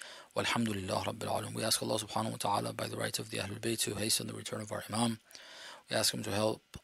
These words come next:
all of us become His true and close companions. We ask Allah to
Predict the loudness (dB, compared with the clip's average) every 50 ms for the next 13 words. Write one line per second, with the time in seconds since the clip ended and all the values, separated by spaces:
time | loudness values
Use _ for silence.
0 | 0 4 4 4 4 4 4 4 2 2 2 -2 -2 -2 2 4 6 6 6 6
1 | 4 2 2 0 -2 2 4 4 4 4 2 0 0 2 2 2 2 0 0 0
2 | 2 4 4 4 4 4 8 8 8 8 8 4 -6 -20 -20 -18 -16 -16 -16 -16
3 | -16 -16 -16 -16 -16 -18 -20 -20 _ -2 0 4 6 6 6 6 6 6 4 2
4 | 2